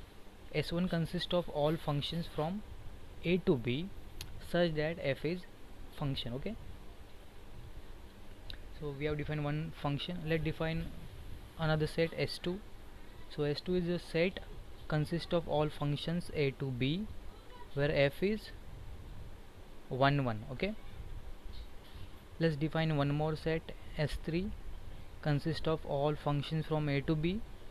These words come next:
where f is on to. Okay, let def-, uh, one more def-, let define one more set, say S four, consists of all functions from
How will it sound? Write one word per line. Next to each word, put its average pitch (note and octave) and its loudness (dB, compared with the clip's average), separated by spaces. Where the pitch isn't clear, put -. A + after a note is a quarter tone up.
where C#3 4
f C#3 4
is G#3 4
on F3 10
to. A#2 0
Okay, G3 -4
let F3+ 8
def-, F#3 8
uh, D3 6
one C#3+ 6
more D#3 4
def-, C#3+ 2
let D#3 4
define D#3 4
one D3 6
more D3+ 4
set, D#3+ 2
say E3+ 6
S C#3+ 2
four, C#3+ 2
consists D3+ 2
of D#3+ 4
all D3 6
functions D3+ 2
from D#3+ 2